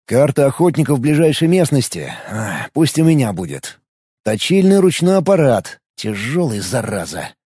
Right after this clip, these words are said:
На дно клади, только сперва туда деревяхи какие положи, чтобы не порвалось.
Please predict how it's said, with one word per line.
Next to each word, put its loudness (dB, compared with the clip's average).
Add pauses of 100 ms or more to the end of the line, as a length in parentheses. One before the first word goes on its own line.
(400)
На 2
дно 2
клади, 0
только -2
сперва 2
туда 2
деревяхи 2
какие 0
положи, 0
чтобы 0
не 2
порвалось. 0